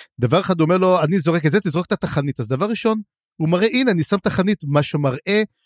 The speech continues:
שרולד לא יכול להניח את החרב. הוא כאילו אומר, "הנה, תראה, אני עושה את זה, עכשיו אתה תעשה את זה." הוא אומר, "זה אפשרי." ורולד לא יכול לעשות את זה הרי, וזה מה שמראה, הוא בעצם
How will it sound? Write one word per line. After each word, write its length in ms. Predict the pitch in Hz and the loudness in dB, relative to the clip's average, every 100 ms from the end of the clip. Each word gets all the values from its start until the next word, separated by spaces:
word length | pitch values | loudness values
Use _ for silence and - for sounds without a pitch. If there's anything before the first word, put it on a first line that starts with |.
| _ | _
שרולד 420 | - 175 170 190 156 | -2 2 4 4 4
לא 60 | |
יכול 220 | 165 156 | 2 2
להניח 260 | 135 120 117 | 0 0 -6
את 80 | - | -6
החרב. 280 | - 107 107 _ _ _ _ | -6 -6 -8 _ _ _ _
הוא 140 | 170 - | 0 2
כאילו 220 | 226 247 | 2 4
אומר, 140 | 226 240 | 2 0
"הנה, 200 | 269 226 | -2 0
תראה, 240 | 233 214 | 2 2
אני 140 | 170 | 2
עושה 300 | 254 - 151 | 0 2 0
את 80 | 131 | 2
זה, 160 | 147 208 - _ _ _ - | 2 0 -2 _ _ _ -6
עכשיו 260 | - 202 | 0 0
אתה 160 | 202 208 | 0 0
תעשה 300 | 226 175 139 | 0 0 -2
את 60 | 107 | 0
זה." 80 | |
הוא 60 | 135 | 0
אומר, 140 | 165 175 | 0 -2
"זה 180 | 139 160 | -2 0
אפשרי." 480 | - - 139 160 120 _ _ _ _ _ _ _ 117 | 0 -2 0 0 -2 _ _ _ _ _ _ _ 0
ורולד 320 | 127 185 127 | 2 2 2
לא 80 | 160 | 2
יכול 200 | 143 165 | 2 2
לעשות 280 | 117 - 113 | 0 -4 -10
את 60 | |
זה 120 | 113 107 | -6 -6
הרי, 240 | 101 104 - _ _ 131 | -4 -8 -10 _ _ -2
וזה 260 | 151 110 180 | 0 2 2
מה 120 | 190 | 0
שמראה, 340 | - 143 127 | 0 0 0
הוא 120 | 127 120 | 0 -2
בעצם 480 | 160 180 - 214 | 0 -2 0 -2